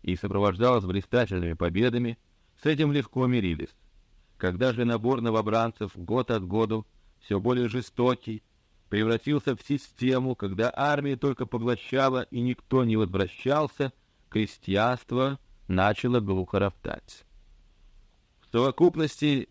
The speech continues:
эти процессы означали постепенное сужение социальной опоры империи. То был процесс медленный, подспудный, почти незаметный взгляду непосвященного.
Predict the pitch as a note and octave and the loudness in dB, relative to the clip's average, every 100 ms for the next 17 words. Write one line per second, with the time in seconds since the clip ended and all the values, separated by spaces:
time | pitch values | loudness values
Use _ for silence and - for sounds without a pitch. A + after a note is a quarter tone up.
0 | - B2 B2 C3 B2 - D3+ - D3 A#2+ | -4 -2 -2 -2 -2 0 -2 0 -2 -2
1 | - - G#2 A#2 A2 C#3+ C#3 B2+ A#2+ A#2+ | -6 -4 -2 -2 -2 0 0 -2 -6 -6
2 | G2 C#3+ C#3 B2 C3 G#2 C3+ C3+ B2 B2 | -2 0 0 -2 -4 -2 -2 0 -2 -6
3 | G#2 C3 C3 C3 B2 C3+ C#3+ A#2 F2+ E2+ | -4 -2 -2 -2 -2 0 2 2 0 -2
4 | F2 E2+ D2+ - _ _ _ _ - B2 | -2 -2 -6 -12 _ _ _ _ -4 0
5 | C3+ E3+ D#3+ C#3+ - D3+ - C3 D3 C3 | 2 2 2 0 0 -2 0 0 0 0
6 | C#3 C3+ C3+ A2+ _ _ - G#2+ - - | 0 0 0 -2 _ _ 0 0 -2 -4
7 | B2+ C3+ B2+ A2+ G2 - B2 B2 G#2 G#2 | -2 0 0 0 -2 -2 -2 0 0 2
8 | C3 - C#3 G#2 G#2+ A#2 A#2+ A#2 A2 _ | 2 0 -4 -4 0 2 2 0 -2 _
9 | G2+ G#2+ A2+ - G#2+ - - A2 E2+ D#2+ | -6 -2 -2 -2 -4 -2 0 2 2 -4
10 | - | -8